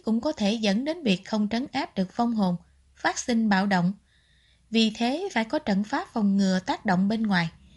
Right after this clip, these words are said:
Trần Dương ngồi xếp bằng, tay làm thủ quyết, lập tức nghe được một tiếng cong. Tiếng vàng như sóng nước lan ra khắp bốn phương tám hướng. Tất cả ấm thì lập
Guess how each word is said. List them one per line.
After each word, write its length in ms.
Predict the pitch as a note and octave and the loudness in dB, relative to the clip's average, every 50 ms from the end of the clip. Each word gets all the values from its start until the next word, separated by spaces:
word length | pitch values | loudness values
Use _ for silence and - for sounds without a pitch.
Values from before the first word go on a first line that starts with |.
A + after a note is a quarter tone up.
| - - - - - - - - - - | -20 -20 -20 -20 -20 -20 -20 -20 -10 0
Trần 300 | - G#3+ G#3 G3 F#3+ F3+ | 4 6 6 6 6 4
Dương 240 | G#3+ A3+ A3 G#3+ G#3+ | 4 2 2 2 2
ngồi 160 | G#3 F#3 E3+ | 2 0 0
xếp 280 | E3+ - C#4+ F4 - - | 0 0 -2 -2 0 0
bằng, 200 | G3+ F#3+ F3+ F3 - - - _ _ _ _ _ - | 2 2 2 0 -4 -10 -18 _ _ _ _ _ -2
tay 200 | C4 C4+ C4+ B3+ | 0 0 2 4
làm 220 | A#3 G3+ F#3+ F3+ | 4 2 2 2
thủ 260 | F#3 G3+ F#3 F#3+ B3 - | 0 0 0 -2 -2 -4
quyết, 280 | - E4 F#4+ - - _ _ _ _ _ _ _ _ _ | -4 -4 -4 -4 -8 _ _ _ _ _ _ _ _ _
lập 160 | G#3+ G3+ - - - | 0 0 0 0 -2
tức 140 | D4 F#4 - - | -2 -2 -2 -2
nghe 240 | A#3+ A3 A3 G#3+ G3+ | -2 0 0 2 2
được 240 | G3 F#3 F#3 - | 2 0 0 2
một 240 | G3 F#3+ F3 - - | 2 2 2 0 -2
tiếng 200 | - B3 C4 F4+ A4+ _ _ _ _ _ _ | -4 -4 -4 -6 -12 _ _ _ _ _ _
cong. 320 | - C#4 C#4 C4+ C4+ - _ _ _ _ _ _ _ _ _ _ _ _ _ _ _ | 0 0 0 -2 -6 -14 _ _ _ _ _ _ _ _ _ _ _ _ _ _ _
Tiếng 260 | - A#3+ B3+ D#4 D#4+ | -2 -2 -2 -2 -2
vàng 340 | B3+ A3+ A3+ G#3+ G3 G3 G3 | 0 2 4 4 4 4 4
như 140 | G3+ G#3 G3+ | 4 4 2
sóng 300 | G3 - A#3+ B3 D4+ D4+ | 0 -2 -4 -6 -4 -6
nước 240 | D4 D#4 G4+ - - | -6 -6 -6 -4 -4
lan 240 | A#3+ A#3+ A3+ A3 G#3+ | -2 -2 -2 -2 -2
ra 240 | A3 A3+ A3+ A3 A3 | 0 -2 -2 -2 -2
khắp 200 | - C#4+ C#4+ - | -4 -6 -4 -2
bốn 200 | B3 B3 C4+ F4 F#4 | -2 -4 -4 -4 -6
phương 280 | - C4+ B3 A#3+ A#3 A#3 | -4 -2 -2 -2 -2 -2
tám 240 | - - A#3+ C#4+ - | -2 -2 -2 -2 -2
hướng. 200 | - B3+ B3+ D4 G#4 - _ _ - - _ _ - - - _ _ | -2 -2 -2 -4 -6 -12 _ _ -20 -20 _ _ -20 -20 -20 _ _
Tất 200 | - F#4+ G4 - | -2 -2 0 0
cả 160 | - A3+ G3+ | 0 2 2
ấm 300 | G#3+ - - C4 D4 F#4+ - | 2 2 0 0 -2 -4 -2
thì 200 | C4+ A#3+ A3 G#3 | 0 0 2 2
lập 200 | G3 G3 G#3 | 2 0 0